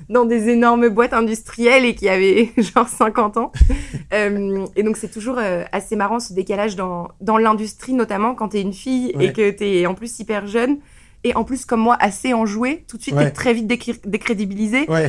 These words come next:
Speaker 2: <laughs> je
Speaker 1: Et
Speaker 2: vois.
Speaker 1: donc, euh, ça arrivait hyper souvent que j'arrive aux réunions et que les mecs me donnent leur manteau.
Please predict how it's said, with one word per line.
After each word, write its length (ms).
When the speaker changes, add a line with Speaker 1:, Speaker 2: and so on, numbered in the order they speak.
Speaker 2:
<laughs> 100
je 280
Speaker 1:
Et 80
Speaker 2:
vois. 80
Speaker 1:
donc, 120
euh, 80
ça 180
arrivait 220
hyper 200
souvent 200
que 240
j'arrive 260
aux 40
réunions 220
et 60
que 60
les 40
mecs 180
me 100
donnent 180
leur 140
manteau. 340